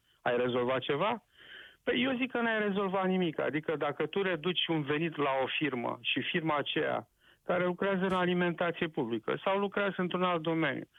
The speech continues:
își reduce veniturile, reducându-și veniturile, reduce costul cu forța de muncă, automat o face. Și investițiile și atunci nu văd care este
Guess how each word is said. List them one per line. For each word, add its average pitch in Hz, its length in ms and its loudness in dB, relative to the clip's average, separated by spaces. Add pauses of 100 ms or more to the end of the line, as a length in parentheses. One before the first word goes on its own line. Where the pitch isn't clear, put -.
(360)
își 170 180 0
reduce 175 420 0
veniturile, 135 680 -2
reducându-și 160 680 -2
veniturile, 156 520 -2
reduce 143 420 -2
costul 143 380 -4
cu - 120 -12 (100)
forța 135 280 0
de 123 140 -2
muncă, 131 260 0
automat 226 600 0
o 143 60 0
face. 113 460 -2 (220)
Și - 180 0
investițiile 160 1000 0 (580)
și - 60 0
atunci 233 300 0 (280)
nu 208 260 0
văd 233 180 -2
care 220 320 0
este 214 120 -4